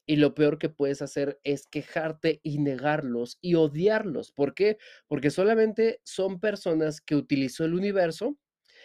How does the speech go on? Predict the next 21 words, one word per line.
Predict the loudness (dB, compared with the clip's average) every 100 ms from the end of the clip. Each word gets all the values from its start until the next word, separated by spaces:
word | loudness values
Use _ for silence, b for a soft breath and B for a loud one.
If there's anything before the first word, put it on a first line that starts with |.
| b b
para | 0 2 2
hacernos | -2 -4 -6 -4 -2 -2 -2 -4 -4 -6
consciente | -2 0 -2 -4 -4 -2 0 0
de | 2
lo | 0
que | -2
hicimos | -6 -4 -2 0 -2 -4
primero. | -2 0 0 0 -4 -8 _ B B B
Entonces, | -2 2 2 0
¿por | 0 0
qué | 0 0
tendríamos | 0 2 4 2 2 -2
que | -4
perdonar | -2 -2 -2 0 0 -2 -6 _ _ _ _ _ _ _ _ _ _ _ _ b b b -6
a | -2
una | 0 0 0
persona | -2 0 -2 0
que | 0
nunca | 0 0 -2 -2
nos | -2 -2
lastimó? | -4 -4 -6 -6 -4 -4 -8